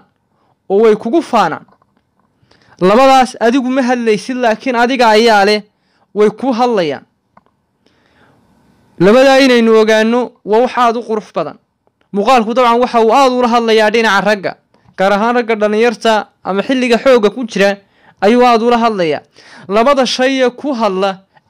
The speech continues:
ee aynu u baahan nahay inaynu is xusuusino waa labadan. Bulshadeenna oo dad aad u xikmad badani waxa ay ku mahmahaan ama ay yidhaahdaan oo ay runtii xikmad ahaan iyo hal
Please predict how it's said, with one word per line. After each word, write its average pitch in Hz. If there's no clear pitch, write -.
ee 220
aynu 254
u 285
baahan 262
nahay 247
inaynu 233
is 214
xusuusino 220
waa 208
labadan. 214
Bulshadeenna 269
oo 214
dad 262
aad 262
u -
xikmad 240
badani 240
waxa 220
ay 226
ku 277
mahmahaan 226
ama 247
ay 214
yidhaahdaan 214
oo 202
ay 208
runtii 240
xikmad 226
ahaan 240
iyo 247
hal 208